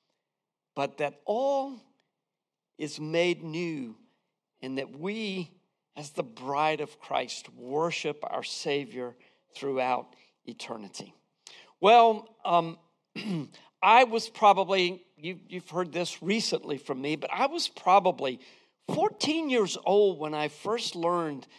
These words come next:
that one of my friend's parents would be divorcing. Now, maybe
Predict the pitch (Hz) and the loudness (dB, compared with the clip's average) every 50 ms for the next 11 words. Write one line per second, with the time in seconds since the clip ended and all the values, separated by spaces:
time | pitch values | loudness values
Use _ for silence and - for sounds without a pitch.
0 | - _ _ _ _ _ - 139 147 143 143 175 208 226 214 190 190 185 170 - | -20 _ _ _ _ _ -6 -6 -4 -2 0 0 2 2 2 2 2 2 0 0
1 | - - 190 180 175 165 - - - - - - 175 165 165 156 143 127 - - | -4 -4 -4 -4 -4 -4 -8 -10 -12 -12 -10 -8 -6 -4 -4 -4 -4 -6 -8 -12
2 | - - - 143 135 117 117 127 127 113 127 110 - 117 123 123 - - - - | -14 -14 -12 -14 -16 -14 -12 -12 -12 -12 -12 -14 -14 -14 -14 -14 -14 -16 -18 -20
3 | - _ _ _ _ _ _ _ _ _ _ _ _ _ - 165 165 165 160 143 | -20 _ _ _ _ _ _ _ _ _ _ _ _ _ -2 2 4 4 2 2
4 | - 175 190 190 214 254 - - 285 277 269 262 - - | -2 -2 2 2 2 2 0 -2 -4 -4 -6 -6 -8 -12